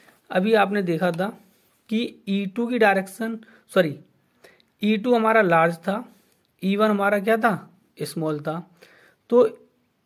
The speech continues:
नेट इलेक्ट्रिक फील्ड की जो डायरेक्शन आएगी वो किस साइड में आएगी आपकी, इस साइड में आएगी।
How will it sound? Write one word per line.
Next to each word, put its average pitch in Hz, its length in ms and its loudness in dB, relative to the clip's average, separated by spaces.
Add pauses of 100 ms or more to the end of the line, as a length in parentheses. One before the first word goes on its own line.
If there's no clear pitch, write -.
(540)
नेट 220 280 0
इलेक्ट्रिक 240 360 -2
फील्ड 226 180 -6
की 226 100 -4
जो 226 80 -2
डायरेक्शन 190 540 0
आएगी 151 380 -2 (460)
वो 196 100 -4
किस 214 240 -6
साइड 233 240 2
में 233 140 -4
आएगी 208 240 -2
आपकी, 190 420 -6
इस - 180 -10
साइड 175 240 2
में 185 140 -2
आएगी। 180 360 -4